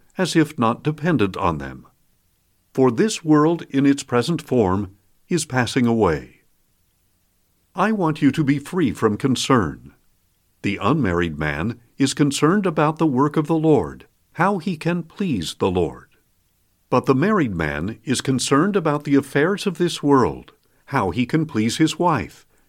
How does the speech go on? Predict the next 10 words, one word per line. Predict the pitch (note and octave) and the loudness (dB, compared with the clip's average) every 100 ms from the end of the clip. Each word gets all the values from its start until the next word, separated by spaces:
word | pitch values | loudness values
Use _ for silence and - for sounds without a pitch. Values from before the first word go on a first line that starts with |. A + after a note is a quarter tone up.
| _ - | _ -4
and | D3+ D#3 | -2 0
his | - A#3 - | 0 0 0
interests | C3+ A#2+ C#3 C#3+ - - - | 0 2 2 0 -2 -18 -4
are | B2 | -2
divided. | C#3+ E3+ D#3+ D3 G2 - _ _ _ _ _ _ _ _ _ - | 0 0 0 0 -4 -10 _ _ _ _ _ _ _ _ _ -6
The | G#2+ | -4
unmarried | F#2+ A2+ C3 F2 F#2+ F#2 | -2 -2 0 0 0 -2
woman | E2 C#3+ G#2 G2 C3 - | 0 0 2 0 -2 0
or | A2+ | 0
virgin | G#2 F#3 D3 G2+ F#2 B2 | 2 0 0 0 -2 -4